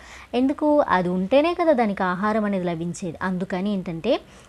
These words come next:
వాటిని చంపకుండా వా-, అవి తీసుకునే ఆహారాన్ని ఇవి సేకరిస్తాయి, అవి తీసుకునే న్యూట్రిషన్ ఇవి సేకరిస్తాయి, అవి తీసుకునే వాటర్ని ఇవి తీసుకుంటాయి అన్నమాట.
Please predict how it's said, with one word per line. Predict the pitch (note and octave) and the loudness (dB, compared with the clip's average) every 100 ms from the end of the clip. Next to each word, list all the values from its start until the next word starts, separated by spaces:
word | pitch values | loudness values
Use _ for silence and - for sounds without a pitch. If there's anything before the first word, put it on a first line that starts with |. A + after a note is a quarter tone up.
| - | -8
వాటిని | F3 G3+ G3 G3 | 0 0 0 -4
చంపకుండా | F#3+ A3 F#3 F#3 D4+ D#4 D4 D#4 F#4 | -4 -4 -4 0 0 2 0 0 -4
వా-, | F3 E3+ E3+ | -4 -2 0
అవి | F#3 G3+ | 0 -2
తీసుకునే | D4 D#4+ D#4 - D#4+ | 0 -2 -2 -4 0
ఆహారాన్ని | D4+ C#4 C#4 C#4 E4 | 0 2 2 2 2
ఇవి | E4+ C4 | 0 0
సేకరిస్తాయి, | A3+ G3 F3 F3 - - | 0 -2 -4 -8 -8 -4
అవి | F#3+ B3+ | -2 0
తీసుకునే | D4+ D4 D#4 D#4 | -2 -4 -2 0
న్యూట్రిషన్ | D4 C#4+ D4 - D#4 | 0 0 -4 -4 -4
ఇవి | A#3+ | -2
సేకరిస్తాయి, | A3+ F#3+ F3+ - F#3+ | -4 -4 -6 -4 -4
అవి | G#3+ | -2
తీసుకునే | C#4+ - D4 | -6 -4 2
వాటర్ని | C#4 C4 D4+ C#4+ | 4 4 2 0
ఇవి | D4 | -2
తీసుకుంటాయి | F4 A#3 - G3+ F3+ | -2 -6 -4 -6 -4
అన్నమాట. | D#3+ E3 | -6 -8